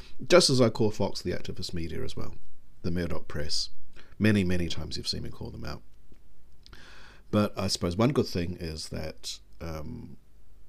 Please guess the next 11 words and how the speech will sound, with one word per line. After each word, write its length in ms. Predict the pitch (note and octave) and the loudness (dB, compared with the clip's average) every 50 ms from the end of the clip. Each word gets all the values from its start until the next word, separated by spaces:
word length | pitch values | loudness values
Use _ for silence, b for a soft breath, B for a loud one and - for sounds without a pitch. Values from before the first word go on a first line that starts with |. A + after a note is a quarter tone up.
| - - - - | -16 -14 -8 -4
I 120 | F#2+ F#2+ | -2 0
would 160 | F#2 F#2+ F#2 F#2 | 0 0 2 4
no 160 | G#2 A2+ A#2+ | 4 6 6
longer 240 | A2+ G#2+ G2+ G2 F#2+ | 6 6 4 2 -2
have 100 | F2+ - | -4 -4
to 80 | F2 | -6
put 220 | - - G#2 F2+ F2 | -4 -2 0 0 0
up 200 | F2 - - - - - - - | 0 -2 -4 -8 -12 -16 -12 -6
with 280 | - F#2+ E2 - - - | -4 -4 -4 -4 -4 -2
political 600 | - G2 G2 A#2 B2+ - B2+ - - B2+ A#2+ - - | 0 4 4 6 4 4 2 0 2 2 2 2 2
images 640 | G2+ F2+ F2+ F2 - - F#2 E2+ F2+ F#2 - - | 0 0 0 0 -2 -2 -2 -2 -2 -2 -4 -6